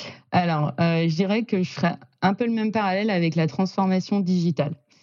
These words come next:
C'est-à-dire que, en fait, et surtout à un niveau international, on peut pas impacter, euh, sur, euh, neuf pays, comme c'est le cas sur mon périmètre.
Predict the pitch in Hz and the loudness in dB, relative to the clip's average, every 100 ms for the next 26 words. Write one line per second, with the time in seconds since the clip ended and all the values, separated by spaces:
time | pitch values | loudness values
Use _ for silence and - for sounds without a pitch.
0 | _ _ _ _ 175 170 170 156 175 165 | _ _ _ _ 0 2 0 0 0 0
1 | 160 160 160 208 226 - 180 - 214 190 | 2 0 0 -2 -2 -2 -2 -2 -4 -2
2 | 220 190 185 185 180 180 180 175 175 - | 0 2 2 2 2 2 2 2 2 0
3 | 180 175 190 208 - 170 147 170 208 208 | 0 2 2 0 0 0 0 0 0 0
4 | 190 185 180 - 185 208 226 - 165 156 | 0 -2 -2 0 0 0 -2 -2 0 2
5 | 151 135 - - 190 196 180 156 151 147 | 0 -2 -6 -4 0 0 0 0 0 2
6 | 170 185 - 185 196 202 165 135 165 165 | 2 0 0 0 0 0 -2 0 0 0
7 | 156 151 185 180 175 165 165 170 165 156 | 0 0 -2 -2 0 0 2 2 2 0
8 | - | -2